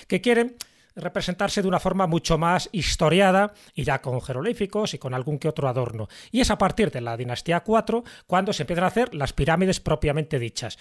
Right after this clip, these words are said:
Con lo cual, uno puede suponer, según esta cronología, que vamos de menos a más. Pero después de la dinastía cuatro,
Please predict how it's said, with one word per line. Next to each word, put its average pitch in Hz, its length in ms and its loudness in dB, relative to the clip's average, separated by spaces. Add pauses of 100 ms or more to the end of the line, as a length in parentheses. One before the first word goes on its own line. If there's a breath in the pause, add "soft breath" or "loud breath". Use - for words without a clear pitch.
(260 loud breath)
Con 151 100 0
lo 160 100 2
cual, 254 360 2
uno 214 320 0
puede 170 240 2
suponer, 202 480 2
según 147 300 0
esta 175 200 2
cronología, 180 720 2 (480 loud breath)
que 160 140 0
vamos 202 260 4
de 170 100 4
menos 156 300 2
a 165 80 4
más. 214 380 0 (480 soft breath)
Pero 160 180 4
después 185 340 2
de 160 100 0
la 143 120 2
dinastía 147 640 2
cuatro, 247 560 2